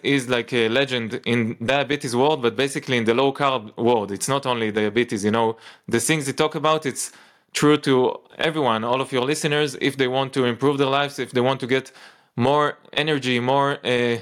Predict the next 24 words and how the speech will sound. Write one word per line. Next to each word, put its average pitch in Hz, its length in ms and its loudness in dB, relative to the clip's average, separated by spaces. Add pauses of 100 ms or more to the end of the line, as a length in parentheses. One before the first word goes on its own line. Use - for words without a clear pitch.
(140)
pa-, - 300 -2
more 156 340 0
even 147 260 -2
strengths 147 540 -4
in 120 80 -4
the 120 60 2
muscle, 139 340 -2
everything, 139 400 -2
low 135 180 2
carb 147 260 -2
is 117 140 -4
really, 127 320 -2 (380)
it's - 220 -2
true 156 200 4
to 131 160 0
everyone 131 380 0
today, 120 340 0
which 110 220 -4
we 120 100 2
are 113 120 -2
in 113 80 -4
a 110 60 -2
world 127 220 0
that 117 220 -6